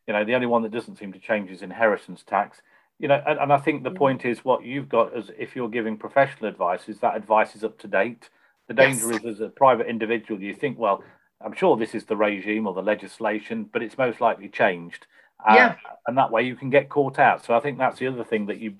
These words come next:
Speaker 1: you know, I know a, a professional advisor brings, doesn't it?
Speaker 2: Absolutely. I mean, yeah, I mean, we have a, we have a budget once a year and a spending review and whatever they want to call it these days. But basically, we can,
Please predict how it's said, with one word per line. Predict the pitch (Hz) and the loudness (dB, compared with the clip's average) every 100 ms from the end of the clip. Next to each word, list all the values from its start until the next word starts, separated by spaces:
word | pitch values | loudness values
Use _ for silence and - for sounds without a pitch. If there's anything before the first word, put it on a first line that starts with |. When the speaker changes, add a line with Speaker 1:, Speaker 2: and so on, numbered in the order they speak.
| - | -18
Speaker 1:
you | 120 | -6
know, | 110 95 - - | -6 -6 -14 -14
I | 110 | -4
know | 110 107 | 0 0
a, | - 101 107 104 | -2 -12 -12 -12
a | - | -12
professional | - 120 - 113 | 0 0 0 -4
advisor | 98 104 101 87 | -4 -2 -2 -2
brings, | 90 110 107 95 87 | -6 -2 -2 -4 -12
doesn't | - 98 92 87 | -18 -18 -8 -8
it? | - _ _ _ - | -8 _ _ _ 0
Speaker 2:
Absolutely. | 247 - - 247 240 175 170 | 0 2 2 2 4 2 2
I | |
mean, | 190 202 208 | 2 0 2
yeah, | 220 147 | 2 2
I | 156 | -2
mean, | 170 175 190 | -10 -10 -6
we | 196 | 0
have | 202 196 - _ - | 2 2 -4 _ -14
a, | 170 _ | -14 _
we | 190 190 | 0 0
have | 185 | 2
a | 185 160 _ - | 0 -4 _ -2
budget | 214 190 - | -2 -2 -4
once | 185 190 - | -4 -6 -8
a | |
year | 175 170 170 | 0 0 2
and | 165 165 | 0 -2
a | 165 160 _ _ _ _ _ - - | -4 -4 _ _ _ _ _ -12 -2
spending | 180 180 175 170 | 0 0 -4 -4
review | 165 160 160 | -4 -2 -2
and | 160 165 | -2 -2
whatever | 156 160 | -2 0
they | |
want | 160 156 | -2 -2
to | - | -2
call | 180 160 | 2 2
it | - | 2
these | 151 147 165 | 0 2 4
days. | 156 160 | 4 2
But | 185 - | -4 2
basically, | 240 226 - - 139 | 2 2 -2 -10 -8
we | 165 | -8
can, | 190 | -6